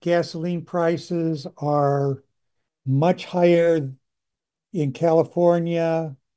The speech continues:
Oregon, Washington, and Hawaii than they are, say, in the middle of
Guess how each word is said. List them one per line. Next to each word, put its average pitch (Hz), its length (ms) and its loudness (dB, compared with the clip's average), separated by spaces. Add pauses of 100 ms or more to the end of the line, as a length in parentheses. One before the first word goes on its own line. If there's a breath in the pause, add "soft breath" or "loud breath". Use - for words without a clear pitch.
(560)
Oregon, 160 880 2 (640)
Washington, 156 540 2
and 160 100 -2
Hawaii 151 480 4
than 143 300 -2
they 147 160 0
are, 156 360 2
say, 151 460 -2
in 147 100 -2
the 147 80 -6
middle 147 300 -2
of 139 200 -4